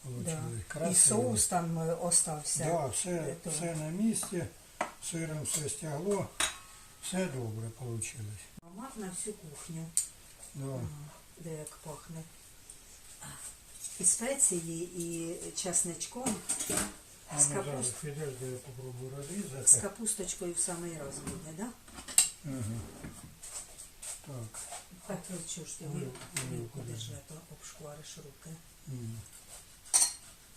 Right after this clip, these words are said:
Speaker 1: Ох, м'якенька, диви-ка.
Speaker 2: Да. Гарно. Мгм.
Speaker 1: М, а ну-ка, розвернись.
Speaker 2: <laughs> Як таке? Розвернись, да?
Speaker 1: Е.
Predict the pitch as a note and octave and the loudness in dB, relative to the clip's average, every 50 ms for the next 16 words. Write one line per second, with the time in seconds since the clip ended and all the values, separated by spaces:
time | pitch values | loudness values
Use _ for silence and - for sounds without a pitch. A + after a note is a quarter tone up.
0 | - - - - - - - - - - - - - - - - - - D#3 E3 | -16 -16 -16 -16 -18 -18 -18 -18 -18 -18 -18 -18 -20 -20 -20 -14 -8 -6 -6 -6
1 | E3 - - C#3 C3+ C3+ C3 - - D#3+ C3+ B2 A#2+ C3 B2 C3 C3+ B2+ A#2 A2+ | -6 -6 -6 -6 -6 -6 -8 -8 -8 -8 -6 -6 -6 -6 -4 -4 -4 -4 -4 -6
2 | - - - - - - - - - - - - - E3+ D#3 D#3 D3+ D3+ D#3+ D#3 | -8 -8 -10 -12 -12 -12 -14 -16 -16 -16 -14 -10 -10 -8 -8 -8 -10 -10 -12 -12
3 | - - - - - - - - - - - - - - - - - - - - | -14 -16 -18 -18 -18 -18 -16 -14 -12 -12 -12 -12 -14 -16 -18 -18 -20 -20 -20 -18
4 | - D#3+ C#3 C#3+ C#3 C#3 D3 D#3 D3 D3+ D3+ D3+ - - - - - - - - | -16 -14 -14 -14 -14 -14 -14 -14 -14 -14 -14 -16 -16 -18 -20 -20 -18 -18 -14 -12
5 | - - - - F3 D#3+ D3 C#3+ C3+ C#3+ D#3 - - - - - - - - - | -12 -12 -12 -12 -14 -14 -14 -14 -16 -16 -18 -18 -20 -20 -20 -20 -20 -20 -20 -20
6 | - - - - - - - - - - - C#3 B2+ A#2 A#2 A2+ - - - - | -20 -20 -20 -20 -18 -14 -14 -14 -12 -12 -10 -8 -8 -8 -8 -10 -10 -10 -10 -10
7 | - - - D3+ B2+ B2 B2 B2+ B2+ - - D3 C#3 C3+ C3+ C3 C3 C3+ C#3 C3+ | -10 -10 -8 -8 -6 -6 -6 -10 -10 -10 -10 -10 -8 -8 -10 -10 -10 -10 -10 -10
8 | C#3+ C#3+ D#3 D3 - - - - - - - - - - - - - - - - | -10 -10 -10 -10 -12 -14 -16 -18 -20 -20 -20 -20 -20 -16 -16 -16 -16 -16 -18 -18
9 | - - - - - - - - - - - - - A3 F#3+ F#3 - G#3 - F#3+ | -18 -18 -20 -20 -20 -20 -20 -20 -20 -20 -16 -10 -6 -4 -4 -4 -6 -6 -10 -10
10 | F3+ - - B3+ - B3 B3 - - - - F#3 F#3 E3 D#3+ - - D#3 D3+ - | -12 -12 -14 -14 -12 -12 -14 -14 -14 -14 -12 -8 -6 -6 -8 -8 -10 -14 -14 -14
11 | - D#3+ - - - - - - - - - - - - F#3 F3+ F#3 F#3+ G3+ G3 | -14 -14 -14 -16 -16 -18 -18 -20 -20 -20 -20 -20 -12 -6 -4 -2 -2 0 0 -2
12 | F#3+ E3+ D3+ C#3+ C#3+ C#3+ C#3+ - - E3+ E3 E3+ - - - - - D#3+ D3 C#3 | -2 -2 -4 -6 -8 -12 -12 -12 -10 -10 -10 -10 -12 -14 -10 -6 -4 -2 -2 -2
13 | C3+ B2+ B2 A#2+ A2 | -2 -4 -6 -8 -8